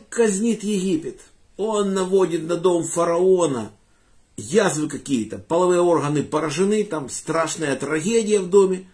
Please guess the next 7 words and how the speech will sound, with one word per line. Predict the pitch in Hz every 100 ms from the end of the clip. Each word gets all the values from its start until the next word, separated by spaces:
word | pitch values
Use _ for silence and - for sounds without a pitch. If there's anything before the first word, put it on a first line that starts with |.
| _ _ _ _ -
Всевышний | - 160 165 151 139 127 - _ _ _ _ _ _
дал | 104 175 165
понять | 165 165 156 143 - _ _
фараону, | - 156 156 160 160 131 110 -
в | -
чём | - 139 117
дело, | 135 180 196 220